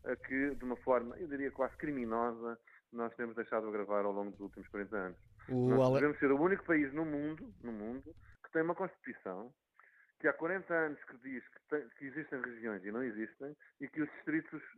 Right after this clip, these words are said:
Speaker 1: eh, foram extintos, mas continuaram. E fomos enfraquecendo, eh, progressivamente os governadores civis, em vez de dar competências de coordenação, e, e finalmente acabámos com eles. Portanto, eh, somos um país, de facto, muito vulnerável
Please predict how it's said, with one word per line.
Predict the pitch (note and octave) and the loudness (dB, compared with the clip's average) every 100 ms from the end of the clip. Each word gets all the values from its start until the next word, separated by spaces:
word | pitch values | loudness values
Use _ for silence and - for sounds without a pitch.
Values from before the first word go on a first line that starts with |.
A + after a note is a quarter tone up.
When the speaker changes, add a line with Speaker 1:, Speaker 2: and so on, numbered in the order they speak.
| - | -6
Speaker 1:
eh, | C#3 C#3+ C#3+ C#3+ C#3+ C#3+ - C3+ | -2 0 2 0 -4 -8 -12 0
foram | D#3 D3 | 4 4
extintos, | - D#3 D#3 | 2 -2 -2
mas | D#3 D3+ | -6 -2
continuaram. | D#3+ E3 D#3+ D3 C3 B2 - - - | -2 0 6 6 6 2 -6 -20 -6
E | C3+ | 0
fomos | - C#3 C3 | 4 4 4
enfraquecendo, | C3+ C3+ - - C3+ C3 B2+ B2+ - - _ | 4 2 0 2 2 2 -2 -6 -10 -20 _
eh, | B2 | -6
progressivamente | A#2+ C3 - B2 B2 B2+ B2 | -4 -4 2 2 4 2 2
os | |
governadores | A2 A#2 A#2 A2+ | 0 2 2 0
civis, | A2 A2+ C3+ C3+ - - - - | 2 4 6 4 -2 -20 -20 -4
em | A#2 | 2
vez | A2+ A2 | 2 2
de | A2 | 2
dar | A2 A2 | 4 4
competências | A#2 G2+ - B2 A#2 - G#2 | 0 -2 2 2 2 -4 -6
de | - | -4
coordenação, | G#2+ G2 G2+ - A#2+ B2 B2 - - - _ | -8 -6 -6 2 4 4 0 -8 -20 -20 _
e, | A#2 B2 | -2 0
e | C3 | 0
finalmente | B2 A2 G2+ G#2+ G2+ | 0 2 2 0 0
acabámos | G2+ G2 G2 F2+ | -2 0 0 -2
com | F#2 E2+ | -8 -10
eles. | D#2 - | -10 -16
Portanto, | - - B2+ - B2 - - - | -10 -2 -2 -2 -18 -16 -20 -8
eh, | B2 - | -6 0
somos | D#3+ D3 | 0 2
um | C#3 | 2
país, | C#3+ C#3 | 4 2
de | - | 0
facto, | - C#3+ - | 2 2 2
muito | C#3 E3+ F3 | -2 0 0
vulnerável | B2 D#3+ C3 B2+ C3 F2+ - | -2 0 4 4 4 -4 -14